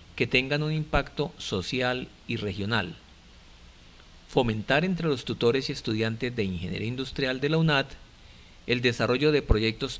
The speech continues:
aplicados, proyectos de investigación, artículos y otros productos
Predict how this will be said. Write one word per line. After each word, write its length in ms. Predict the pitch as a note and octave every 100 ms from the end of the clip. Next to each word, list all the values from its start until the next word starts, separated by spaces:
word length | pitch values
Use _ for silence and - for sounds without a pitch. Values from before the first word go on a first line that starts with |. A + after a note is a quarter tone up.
| -
aplicados, 840 | A2 - G2 - C#3 D3+ E3 - - - - - - - -
proyectos 480 | C#3+ B2 B2+ - C#3+
de 80 | C3
investigación, 920 | G#2+ G2+ A2+ G2+ - C#3+ D3 D#3 D#3 - - -
artículos 800 | D3+ - C#3+ - C3+ C3+ - - - - - - -
y 120 | F3
otros 400 | A#2 A#2+ A#2 -
productos 640 | - G#2 F#2+ - G#2+ -